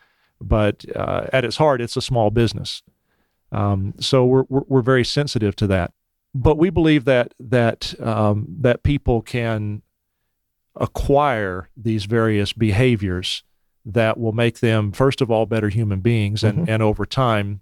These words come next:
Speaker 1: better leaders.
Speaker 2: How does, as we go through this and we talk about different virtues, how does one who is running a small business or a, a leader of a business,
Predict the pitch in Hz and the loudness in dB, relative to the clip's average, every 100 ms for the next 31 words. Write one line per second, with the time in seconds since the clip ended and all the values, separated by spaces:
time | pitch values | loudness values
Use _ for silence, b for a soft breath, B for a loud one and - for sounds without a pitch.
0 | _ 104 110 107 107 110 95 - - _ | _ -4 0 0 2 0 -2 -6 -14 _
1 | B B B B - 285 262 151 - - | B B B B 0 2 2 0 -6 -2
2 | 170 151 170 156 175 170 170 160 156 160 | 0 2 0 2 0 0 0 2 2 0
3 | - 127 131 - 147 143 135 135 131 - | 0 -2 0 0 0 0 0 0 0 -4
4 | _ _ _ _ _ _ _ - 120 131 | _ _ _ _ _ _ _ -12 -2 0
5 | 147 123 104 131 151 - 101 98 - 180 | 0 -2 0 0 0 -2 -4 -2 0 2
6 | 226 226 139 - - 135 135 117 127 127 | 2 0 -2 -8 0 2 4 2 0 -6
7 | - _ 127 120 110 104 110 127 131 117 | -10 _ 2 4 4 2 0 0 0 -2
8 | - 127 117 117 101 107 113 127 113 107 | -4 0 2 2 2 0 0 -2 0 2
9 | 95 - 107 98 113 143 131 117 147 135 | 0 0 0 2 4 4 4 4 2 0
10 | 101 98 90 90 127 | 0 0 0 -2 -6